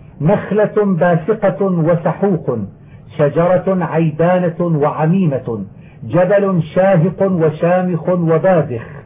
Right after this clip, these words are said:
نبت سامق، وجه مخروط،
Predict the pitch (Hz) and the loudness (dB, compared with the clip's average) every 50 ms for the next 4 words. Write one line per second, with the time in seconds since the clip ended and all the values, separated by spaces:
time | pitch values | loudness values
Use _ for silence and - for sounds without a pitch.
0 | - - - - - - - - 135 151 190 190 190 - - 208 208 208 185 165 | -20 -20 -20 -20 -20 -18 -12 -6 -2 0 0 0 -2 -4 -2 0 0 2 0 0
1 | - - 214 214 196 170 147 160 - - 131 117 110 104 110 143 160 147 147 147 | 0 0 0 2 2 2 2 0 -2 -4 -6 -6 -6 -4 -2 -2 0 0 -2 -2
2 | 131 165 170 165 160 165 160 165 - 160 165 190 208 214 180 - - 131 117 104 | 0 0 2 2 2 2 0 0 -2 -2 -2 0 0 0 0 -2 -4 -6 -6 -6